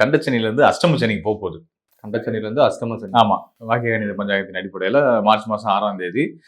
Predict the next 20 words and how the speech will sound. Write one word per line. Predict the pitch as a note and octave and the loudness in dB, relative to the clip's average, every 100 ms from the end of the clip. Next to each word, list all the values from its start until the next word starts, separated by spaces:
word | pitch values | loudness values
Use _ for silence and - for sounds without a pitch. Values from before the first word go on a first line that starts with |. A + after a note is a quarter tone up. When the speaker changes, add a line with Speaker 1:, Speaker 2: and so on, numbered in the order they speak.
| - | -20
Speaker 1:
சனி | - A2 B2+ | 0 4 6
பகவான் | A#2+ A#2+ C#3 | 8 6 6
ஏழாம் | G#2+ C3+ C#3+ A2+ | 6 8 8 6
இடத்துல | G#2 | 2
இருந்து | B2 | 4
எட்டாம் | C3+ F#2+ C3+ A#2 | 6 6 6 4
இடத்துக்கு, | F#2+ F2+ | 0 2
ராசிக்கு, | G2 G#2+ F#2+ | 2 2 -6
சிம்ம | F#2 G2+ A2+ G#2+ | -10 -2 2 2
ராசிக்கு | G#2+ | 2
ஏழாம் | G2+ A2 G#2 | 4 4 2
இடமான | G2+ F#2+ F#2+ B2 B2 - _ | -4 -6 -4 -4 -6 -16 _
கும்பத்துல | A2 A#2 A2+ G#2 | -2 0 0 0
இருந்து | F#2+ A#2+ D3+ - - - | -2 -2 -4 -4 -20 -12
எட்டாம் | G#2+ C#3 | 0 2
இடமான | B2+ A2 A#2+ | 4 4 2
மீன | A2 C3+ | 4 4
ராசிக்கு | A#2+ F#2+ F2+ | 6 4 2
போக | E2 F#2 | -8 -4
போறாரு. | F2 | -4